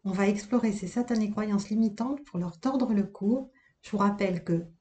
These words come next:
tout l'été, je vous propose des astuces directement issues de mon programme d'accompagnement.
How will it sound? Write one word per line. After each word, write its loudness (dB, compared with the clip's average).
tout 12
l'été, 4
je -4
vous -2
propose 0
des 0
astuces -6
directement 2
issues 0
de -2
mon 2
programme -2
d'accompagnement. 0